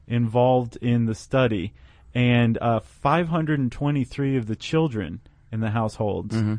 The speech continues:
Speaker 1: so, like, a significant majority of the children
Speaker 2: Yeah.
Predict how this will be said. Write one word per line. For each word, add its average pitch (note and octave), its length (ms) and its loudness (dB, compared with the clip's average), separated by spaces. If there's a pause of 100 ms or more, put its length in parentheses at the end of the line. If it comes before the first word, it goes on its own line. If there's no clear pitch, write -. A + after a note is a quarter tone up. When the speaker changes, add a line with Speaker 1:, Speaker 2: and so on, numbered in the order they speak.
(200)
Speaker 1:
so, C3 120 2
like, B2 140 4
a B2 40 2
significant C3+ 720 -4
majority A#2 480 0
of G#2+ 120 -2
the G#2+ 80 -4
children G#2+ 560 -2
Speaker 2:
Yeah. G2 220 0